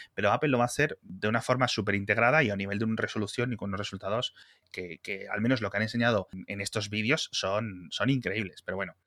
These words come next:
A nivel de reloj también, por cierto, muchos temas de salud. Eh, una cosa que me ha parecido una función muy chula es que los médicos van a poder recibir datos, si así se lo configuras, ¿no? A través de las aplicaciones específicas,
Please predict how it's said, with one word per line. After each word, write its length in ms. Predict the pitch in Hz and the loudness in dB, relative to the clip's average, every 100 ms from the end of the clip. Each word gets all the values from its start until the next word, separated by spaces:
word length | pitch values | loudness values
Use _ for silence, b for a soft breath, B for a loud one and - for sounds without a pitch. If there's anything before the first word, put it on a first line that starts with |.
| b b b - | b b b 4
A 60 | 127 | 8
nivel 240 | 131 175 | 8 10
de 80 | 196 | 8
reloj 260 | 185 214 | 10 8
también, 320 | - 143 175 160 | 8 4 4 2
por 140 | 120 | 0
cierto, 380 | - 160 - 101 | 2 0 2 2
muchos 400 | 107 117 143 - | 0 0 -4 -2
temas 260 | 127 117 | 0 2
de 80 | 113 | 0
salud. 360 | 101 110 139 247 - 113 | 0 4 4 2 -2 -2
Eh, 260 | 104 104 | 2 2
una 220 | 110 123 | 2 2
cosa 240 | - 117 120 | 2 -2 0
que 80 | 113 | 2
me 80 | |
ha 20 | 110 | 2
parecido 340 | 110 110 113 | 0 0 0
una 220 | 110 107 | 2 2
función 540 | - 104 101 113 107 104 | 2 -2 0 2 2 2
muy 100 | 101 | 0
chula 380 | - 139 95 b b b - | 4 6 6 b b b -2
es 160 | 110 | 0
que 140 | - 110 | 4 6
los 260 | 107 98 | 8 6
médicos 580 | 113 131 156 117 107 98 | 6 4 4 2 -2 0
van 140 | 107 123 | 2 2
a 80 | |
poder 380 | 113 107 113 104 - | 0 2 2 2 -2
recibir 720 | 101 101 - 104 110 120 107 | -8 -10 -6 -4 0 0 2
datos, 600 | 110 120 - 95 90 - b b b | 6 6 6 -4 -6 -14 b b b
si 120 | - | -6
así 200 | 98 110 | -4 -4
se 100 | - | 0
lo 100 | 104 | 0
configuras, 600 | 104 98 98 98 131 98 | 0 -4 -4 2 4 4
¿no? 100 | 101 | 2
A 60 | 135 | 0
través 240 | 98 98 | -2 -2
de 40 | 98 | -4
las 160 | 92 | -2
aplicaciones 480 | 95 95 92 104 101 | -4 -4 -6 -6 -6
específicas, 720 | 107 101 127 123 104 95 - | -4 -4 -4 -4 -2 -4 -6